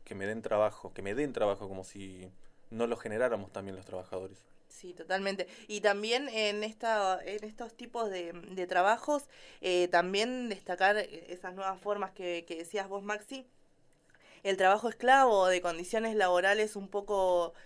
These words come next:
Speaker 2: eh, o bastante, que, que dejan de lado nuestros derechos, digamos. Eh, hace poco, bueno, eh, visité la capital federal y la verdad es que es impresionante la cap-, la, la, la forma de, estas formas de trabajo nuevas, o si se le puede decir trabajo,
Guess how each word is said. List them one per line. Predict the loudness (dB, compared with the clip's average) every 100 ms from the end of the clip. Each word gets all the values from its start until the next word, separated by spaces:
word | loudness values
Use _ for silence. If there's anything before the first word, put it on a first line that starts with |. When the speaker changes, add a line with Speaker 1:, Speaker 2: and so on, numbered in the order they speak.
| -16 -6
Speaker 2:
eh, | -4 -2 -4 -4 0
o | 0
bastante, | 2 -2 -4 2 2 2 -2 -2 -2 -8 -10 -12 -12 -12 -6
que, | -6 -6 -10 -8
que | -4
dejan | -2 0 0
de | 4
lado | 8 8 6
nuestros | 0 -8 -10 -4
derechos, | 0 0 -2
digamos. | -4 -4 -6 -10 -20 -12
Eh, | -6
hace | -4 -2 -2
poco, | -2 0 0
bueno, | -2 -4 -10
eh, | -14
visité | -12 -14 -4 -2
la |
capital | -2 -2 -2 -2 -2
federal | -2 2 0 0
y | -4
la | 0
verdad | 2 0
es | -2
que | -6
es | -8 -8
impresionante | -10 -10 -8 -2 -2 -2 -2
la | -2
cap-, | -4 -6 -8
la, | -12 -12 -12 -12
la, | -8 -8 -10 -20 -20 _
la | -12
forma | 0 2 4 4 2
de, | 0 -4 -8 -10
estas | -10 -4
formas | -2 -2 -2
de | -4 -4
trabajo | -2 0 -2 -2 -2 -2 -6
nuevas, | 0 4 4 4 2 -2
o | -14 -16
si | -16 -14
se | -12
le | -2
puede | 2 2
decir | -2 -14 -10
trabajo, | -4 0 0 -2 -14 -14